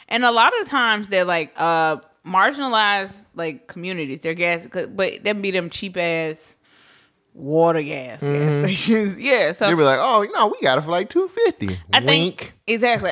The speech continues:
Speaker 1: I think it's a, a regional, it may be, like, a regional thing where, like, their gas is set for that price in that area.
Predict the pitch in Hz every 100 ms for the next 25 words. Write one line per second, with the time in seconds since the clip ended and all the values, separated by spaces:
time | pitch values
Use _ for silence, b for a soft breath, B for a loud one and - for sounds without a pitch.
0 | 190 226 254 262 339 269 254 196 - 202
1 | 208 220 214 208 196 202 202 196 220 233
2 | 220 214 190 190 190 180 180 170 165 165
3 | 160 175 - _ _ - 165 160 165 165
4 | 170 170 - - 151 - - 151 151 -
5 | 156 151 - 135 143 - - - -